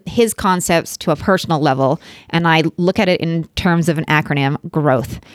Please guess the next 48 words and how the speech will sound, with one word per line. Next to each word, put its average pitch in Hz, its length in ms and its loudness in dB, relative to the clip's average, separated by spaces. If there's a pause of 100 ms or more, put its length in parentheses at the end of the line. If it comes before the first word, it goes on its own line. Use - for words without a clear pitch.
(180)
G 175 380 2
is 151 160 0
grit, - 540 -2 (300)
which 156 260 2
is 147 180 2
Angela 156 420 2
Duckworth's 143 500 0
concept 131 500 0
on 135 160 0
grit. - 400 -2
You 143 80 2
have 147 180 0
to - 80 -4
have 143 140 0 (160)
passion 147 340 -2
and 143 140 -2
perseverance. 135 720 0
And 147 120 -2
I 151 200 2
would 156 160 2
add, 143 240 2
you 143 80 0
also 139 260 0
need 147 140 0
to 151 80 -2
have 147 140 0
hope. - 340 -2 (400)
You 160 60 -4
need 156 120 2
to 190 80 0
have 208 140 2
hope - 260 -2
that - 160 -2
things 147 240 -2
are 147 60 4
gonna 147 180 0
get 143 240 0
better 139 320 2
in - 180 -2
order 151 220 2
to - 200 -2
h-, 131 40 -2 (160)
have 143 320 -2
that 139 240 0
passion 131 380 -2
and 87 100 -4
perseverance. - 680 -4 (600)
R 175 340 4